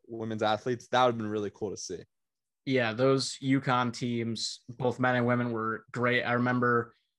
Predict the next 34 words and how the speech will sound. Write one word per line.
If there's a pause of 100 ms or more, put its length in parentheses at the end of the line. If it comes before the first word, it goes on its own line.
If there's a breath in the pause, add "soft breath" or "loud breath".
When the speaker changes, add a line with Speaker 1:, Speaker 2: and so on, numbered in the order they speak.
Speaker 2:
my
first
N
C
tournament
I
ever
went
to
was
in
Buffalo,
and
it
was
when
Shabazz
Napier
was
on
uconn
the
year
Speaker 1:
Yeah.
Speaker 2:
they
made
the
run
and
won
the
title. (420 soft breath)
Um,
so